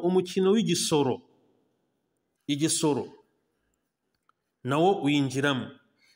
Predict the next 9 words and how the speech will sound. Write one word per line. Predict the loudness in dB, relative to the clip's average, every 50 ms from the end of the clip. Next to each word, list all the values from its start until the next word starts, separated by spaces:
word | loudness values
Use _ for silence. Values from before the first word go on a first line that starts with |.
| _ -2
N'indi | 0 2 4 4 4 4 4 4
mikino | 4 2 0 0 0 0 2 4
yose | 4 4 4 4 4 4 2 0 0 0 -2 0 0
abantu | 0 0 0 0 0 0 0 -2
baterura | -4 -2 0 0 2 4 4 4 4 4
bashira | 2 2 0 0 -2 -2 0 0
hasi, | 0 2 2 2 2 2 0 -2 -2 -4 -6 -8 -8 -10 _ _ _ _ _ _ _ _ _ _ _ _ _
nayo | -8 -4 -2 0 0 0 2 4 4 2 2 0 -4
yinjiramo | -6 -4 -4 -4 -4 -6 -6 -4 -4 -4 -2 -2 -2 -2 -4 -4